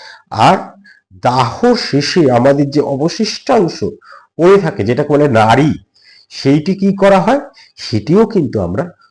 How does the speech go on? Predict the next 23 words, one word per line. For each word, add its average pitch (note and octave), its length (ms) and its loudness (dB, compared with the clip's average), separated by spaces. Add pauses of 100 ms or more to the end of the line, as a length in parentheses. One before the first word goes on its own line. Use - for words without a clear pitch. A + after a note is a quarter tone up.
(180)
জলেই B2 400 0
বিসর্জন G2 560 -6
দিই। D#2 280 -16 (580)
আর C#3 120 0 (100)
এই F3 140 4
জন্য A#3+ 200 2
দেখবেন, G#3+ 460 0 (720)
আপনারা D3+ 220 -2
খেয়াল - 320 2
করে F3 220 2
দেখবেন, A#2 380 0 (320)
যে D#3 200 -2
কোনো C4+ 240 0
শ্মশান - 480 -2
কিন্তু C3+ 300 -2
জলাধারের C3 680 2 (100)
পাশেই A#2 340 -4
তৈরি F2 320 -8
হয়, E2 100 -10
বিশেষ F#3+ 320 -2
করে E3 200 -4 (420)
নদীর C3+ 360 2
পাশেই F#2+ 360 -4